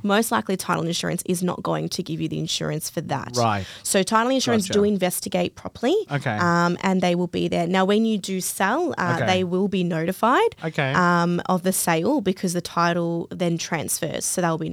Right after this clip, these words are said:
Speaker 1: notified.
Speaker 2: Uh, so the
Speaker 1: Yep.
Speaker 2: n-, so
Speaker 1: So it doesn't pass on to the new buyers.
Speaker 2: purchaser.
Speaker 1: No,
Speaker 2: Right,
Speaker 1: no. So
Speaker 2: right,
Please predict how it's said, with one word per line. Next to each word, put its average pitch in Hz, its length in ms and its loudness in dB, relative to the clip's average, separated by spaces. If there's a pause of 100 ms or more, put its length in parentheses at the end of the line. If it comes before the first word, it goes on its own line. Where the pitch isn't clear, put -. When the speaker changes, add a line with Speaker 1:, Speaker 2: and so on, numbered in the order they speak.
Speaker 1:
notified. - 500 -6 (100)
Speaker 2:
Uh, 135 180 2
so 147 240 0
the 139 160 2
Speaker 1:
Yep. 135 100 2
Speaker 2:
n-, 139 140 -2 (420)
so 135 120 -10
Speaker 1:
So 220 100 2
it 202 100 2
doesn't 240 240 6
pass 226 300 6
on 196 140 4
to 208 80 0
the 190 100 2
new 180 200 2
buyers. 147 400 2
Speaker 2:
purchaser. 127 360 4
Speaker 1:
No, 180 120 4
Speaker 2:
Right, 143 200 -2
Speaker 1:
no. 131 40 -4
So 120 80 -4
Speaker 2:
right, 117 320 2